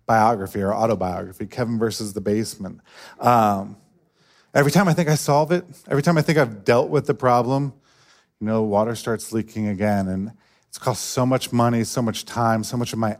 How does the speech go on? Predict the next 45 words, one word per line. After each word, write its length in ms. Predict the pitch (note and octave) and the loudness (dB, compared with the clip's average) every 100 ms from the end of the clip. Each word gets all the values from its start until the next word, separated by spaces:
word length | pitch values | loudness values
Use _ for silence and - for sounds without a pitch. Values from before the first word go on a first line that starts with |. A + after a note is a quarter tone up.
| - | -4
energy 600 | A#2+ A#2 A#2 G2+ A2 G#2 - - _ - | 0 2 0 0 0 -2 -8 -20 _ 0
dealing 400 | D3 D#3 C3+ A2+ | 4 4 4 2
with 200 | G#2 - | 0 2
this. 380 | A#2 A2 - - - - - | 0 0 -8 -14 -20 -20 -8
And 140 | - D#3 | -2 2
so 100 | E3+ | 4
now 300 | D#3 G3+ F#3+ | 4 4 4
when 120 | E3 | 4
my 140 | D#3 | 4
wife, 720 | C#3+ D3 E3+ D3+ - - - - | 6 6 6 2 -2 -12 -16 -10
you 100 | - | 0
know, 120 | C#3 C#3 | 2 2
which 160 | D3 | 0
every 180 | D3+ D3 | -2 -4
few 180 | - D3+ | -4 0
months 260 | B2 B2 | 0 0
she'll, 260 | - C3+ C3 | -2 -4 -4
she'll 180 | - C3 | -8 -10
say, 180 | - C3+ | -4 0
"Hey, 180 | D#3+ F3 | 2 2
I 40 | |
think 200 | A3 A#3 - - | 0 -4 -8 -10
the 60 | |
basement 480 | B2 B2 D3 - G#2+ | 0 2 2 0 -2
might 220 | G2+ F#2+ | -2 -2
be 140 | F#2+ G2+ | -4 -6
leaking." 520 | G2+ G#2 - - - - _ _ _ _ _ _ _ _ - | -6 -8 -12 -18 -20 -20 _ _ _ _ _ _ _ _ 2
And 560 | C3+ B2+ A#2 A2+ A2+ - - - _ _ _ _ _ _ _ _ | 4 4 4 0 -4 -8 -14 -20 _ _ _ _ _ _ _ _
these 200 | F3+ G#3 | 2 2
days 240 | F3+ C#3 | 4 2
I'm 120 | C3+ C3 | 2 0
just 180 | C3 | 0
at 100 | C#3+ | -2
the 60 | B2+ | -4
place 420 | - C#3 C3 - | -2 2 2 0
where, 120 | B2+ | 0
"No, 180 | C3+ E3 | 4 4
no, 80 | D3 | 4
no, 100 | A#2+ | 4
I 140 | C3 | 0
solved 480 | D3 - E3 E3+ A#2 | -2 -2 0 -2 -2
it, 80 | G2 | -4
I 80 | G2+ | -6
fixed 500 | - B3+ A#3+ - - | -4 -4 -4 -6 -8
it. 240 | F2+ - | -10 -12